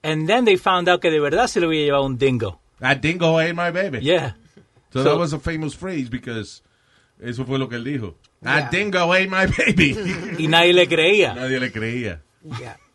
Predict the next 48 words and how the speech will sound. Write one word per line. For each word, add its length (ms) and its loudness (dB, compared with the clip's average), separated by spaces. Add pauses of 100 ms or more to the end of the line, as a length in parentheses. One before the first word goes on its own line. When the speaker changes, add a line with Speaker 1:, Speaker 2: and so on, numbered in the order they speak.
(520)
Speaker 1:
Pero 120 0
Speaker 3:
¿Eso 120 0
fue 120 2
en 60 -2
Estados 300 0
Unidos? 360 -6
Speaker 2:
No, 220 0
en 120 -6
Australia. 600 -10
Speaker 3:
Ah, 140 -18
en 80 -18
Australia 480 -10
también. 120 -8 (100)
Speaker 2:
Nobody 240 0
calls 500 -8
dogs 320 -8
dingoes 460 -12
here. 280 -14
Speaker 3:
Ah, 300 -6
pensé 300 -14
que 80 -6
era 80 -12
una 160 -12
clase, 380 -8
Speaker 2:
No. 40 -18
Speaker 3:
clase 300 -10
de 120 -12
perro, 360 -14
dingo. 420 -20
Speaker 2:
No. 360 -8 (100)
Speaker 3:
No. 420 -20 (800)
It's 80 -20
just 240 -12
the 80 -10
way 160 -8
they 140 -14
call 240 -10
dogs. 260 -14
Speaker 2:
That's 140 -6
the 400 -2
drummer 340 -6
of 120 -10
the 60 -12
Beatles, 340 -12 (180)
Dingo 260 -10
Star. 400 -12 (140)
Speaker 1:
No, 80 -8 (120)
no. 720 -4